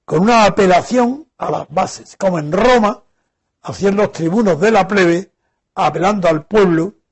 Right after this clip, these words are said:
cada vez que tenía una di-, que dirimir una cuestión con los patricios. Esta es la cuestión.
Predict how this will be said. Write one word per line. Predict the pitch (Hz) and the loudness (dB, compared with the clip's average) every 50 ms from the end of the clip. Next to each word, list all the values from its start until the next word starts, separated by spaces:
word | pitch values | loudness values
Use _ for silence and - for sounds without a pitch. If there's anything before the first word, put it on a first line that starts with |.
| _ _ _ | _ _ _
cada | - 170 147 151 - | -6 -6 -4 -2 -2
vez | 175 156 | -2 -2
que | - 175 | -4 -6
tenía | 156 165 165 160 165 165 190 | -6 -6 -4 -4 -4 -4 -4
una | - - 180 165 160 160 | -4 -4 -2 -2 -2 -2
di-, | 147 147 147 139 175 - _ _ _ | -4 -4 -6 -8 -10 -14 _ _ _
que | - 160 151 | -6 -4 -2
dirimir | 143 175 180 175 156 160 170 170 220 - - | 0 0 0 0 0 0 -2 -2 -4 -6 -6
una | 175 180 165 156 135 | -4 -2 -2 -2 -4
cuestión | 135 147 139 - - 151 143 147 165 - _ _ _ _ _ | -6 -10 -12 -8 -4 -4 -4 -4 -4 -8 _ _ _ _ _
con | - 160 147 131 | -4 -4 -4 -4
los | 135 - | -6 -10
patricios. | - - 143 - 120 123 104 - - _ _ _ _ _ _ _ _ _ _ _ _ _ _ _ _ _ _ _ _ _ _ _ _ _ _ _ _ _ _ _ _ _ _ _ _ _ _ _ _ _ _ _ | -12 -12 -12 -12 -12 -14 -14 -16 -20 _ _ _ _ _ _ _ _ _ _ _ _ _ _ _ _ _ _ _ _ _ _ _ _ _ _ _ _ _ _ _ _ _ _ _ _ _ _ _ _ _ _ _
Esta | - 165 135 - - 170 | -4 -4 -4 -2 -2 -2
es | 190 196 | 0 0
la | 208 202 | 0 -2
cuestión. | 175 - 139 123 - 190 233 240 | -4 -6 -10 -8 -8 -8 -8 -8